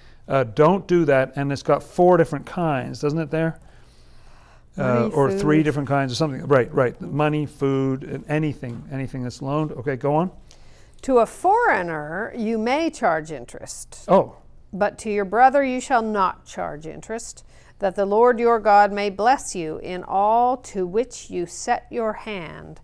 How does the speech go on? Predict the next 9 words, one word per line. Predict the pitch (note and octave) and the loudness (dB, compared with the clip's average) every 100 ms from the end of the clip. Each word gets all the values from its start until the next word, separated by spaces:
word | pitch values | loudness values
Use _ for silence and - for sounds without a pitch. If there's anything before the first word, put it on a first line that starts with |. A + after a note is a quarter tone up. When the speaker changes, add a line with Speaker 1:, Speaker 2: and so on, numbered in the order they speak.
| - - - | -20 -20 -18
Speaker 2:
in | - F3 | -8 -4
the | F3 | -2
land | E3+ F3+ G3 G#3 A3 | -2 -4 -4 -4 -4
which | A3 G#3 - | -6 -8 -6
you | G3 | -2
are | G3 G3+ | 0 0
entering | - - - F#3 - - G#3 G3+ G#3 G#3 | -4 -10 -10 -12 -12 -12 -10 -8 -10 -12
to | - G3+ | -12 -14
possess. | - G3 - - - - - - | -10 -10 -10 -14 -16 -16 -16 -18